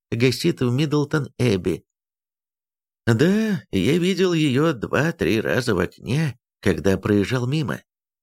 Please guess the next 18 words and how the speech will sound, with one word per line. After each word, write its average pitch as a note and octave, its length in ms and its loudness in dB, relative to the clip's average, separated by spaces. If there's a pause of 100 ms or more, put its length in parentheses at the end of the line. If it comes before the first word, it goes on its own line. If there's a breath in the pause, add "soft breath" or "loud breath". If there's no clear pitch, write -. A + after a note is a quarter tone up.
(440)
Грейс G#2 480 4
минуту G#2 380 0
помолчала, A#2+ 560 0
потом D3 280 -8
спросила: G2 640 -2 (680)
«А C3+ 100 2
мистер B2+ 480 0
Фитцпирс B2 640 -2 (180)
ехал B2 640 0
в A#2 140 2
Миддлтон-Эбби?» C#3 1080 -2 (600)
«Да, G2 640 0
он G#2 160 2
ехал F2+ 380 -2
туда F2+ 240 0
верхом B2 440 -2
на C#3 40 -2
любимой». D#3+ 560 -2